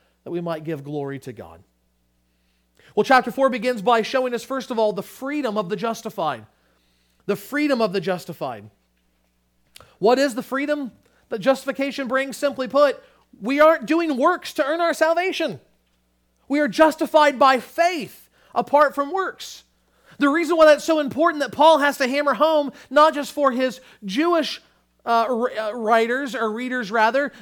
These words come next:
but also for us today, is because we almost seem hardwired to think that God will accept us more if we do good works for him.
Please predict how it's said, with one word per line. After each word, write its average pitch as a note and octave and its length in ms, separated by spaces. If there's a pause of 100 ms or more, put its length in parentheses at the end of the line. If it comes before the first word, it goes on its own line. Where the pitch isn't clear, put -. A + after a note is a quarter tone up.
but C#4 120
also D4+ 300
for C#4 160
us C#4 180
today, D4 160
is D4+ 100
because C4+ 320
we D4+ 180
almost D4 520
seem C#4 200
hardwired C#4 1080
to B3 100
think C4 520 (240)
that A3+ 300
God D4+ 340
will C#4+ 140
accept C4+ 440
us C4+ 160
more B3+ 460 (180)
if C#4 220
we C4+ 180
do C4 160
good B3 200
works C#4 260
for A#3+ 160
him. E3 240